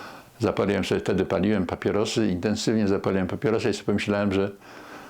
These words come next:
no znowu był los dla mnie po raz nasty w mojej karierze łaskawy. <laughs> Oczywiście później wytrzy-, wyjaśniono przyczynę tego, bo samolot został do hangaru, tam powiedzmy,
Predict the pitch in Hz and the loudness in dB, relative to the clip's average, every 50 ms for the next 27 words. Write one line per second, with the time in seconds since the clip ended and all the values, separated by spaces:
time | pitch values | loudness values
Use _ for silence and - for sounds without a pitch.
0 | - - - 127 120 110 107 143 147 139 131 135 113 104 117 117 113 110 104 113 | -14 -4 0 2 2 2 2 2 2 2 4 2 2 4 4 4 4 4 4 2
1 | 117 113 - - - - - 98 98 101 107 107 101 98 95 - - 98 92 92 | 2 0 -2 -6 -6 -2 0 2 2 4 4 4 4 2 2 0 0 0 0 0
2 | - - 104 110 127 131 - - - - - - 117 113 117 - - - - - | 2 2 2 2 2 2 0 -2 -4 -4 -2 -2 0 0 0 -4 -10 -18 -20 -20
3 | - - _ _ _ _ - - - - - - - - 104 98 98 - 117 101 | -20 -20 _ _ _ _ -20 -20 -20 -20 -20 -8 -4 -2 -2 -2 0 0 0 0
4 | 104 101 95 101 95 95 90 - - - 90 82 80 - - - - 156 - - | 2 2 2 2 2 2 2 0 0 0 -2 -2 -2 -6 -6 -4 -4 -4 -4 -4
5 | - - - - - - - - - - - - - - - - - - - - | -10 -20 -20 -20 -20 -20 -16 -14 -14 -12 -12 -12 -12 -10 -10 -8 -8 -4 -2 0
6 | 175 - - 160 139 165 151 - 156 147 - 131 110 143 135 117 127 120 - - | 0 2 2 2 2 2 2 0 0 0 2 2 2 2 2 2 0 -2 0 0
7 | - 139 - - - 110 110 107 104 - 104 107 110 - - 160 - - 247 196 | 0 0 0 0 2 2 2 2 2 2 0 0 2 0 0 0 2 2 2 2
8 | 120 - - - - - - - - 101 98 98 101 - 117 110 107 110 110 107 | 2 2 2 0 0 -2 -2 -4 -2 0 0 0 0 0 2 2 4 4 4 2
9 | - - - - - - - - - - - - - - - - 107 - - 113 | 0 -4 -10 -16 -16 -16 -16 -16 -14 -12 -12 -12 -12 -6 -4 -2 -2 0 0 0
10 | 95 101 - 110 92 95 92 107 98 92 95 101 95 90 90 87 87 85 - - | 0 2 2 2 2 2 2 2 2 2 4 4 4 4 2 2 0 -2 -4 -4
11 | 101 87 82 - 95 90 - - 98 | -4 -2 0 0 0 0 0 0 -2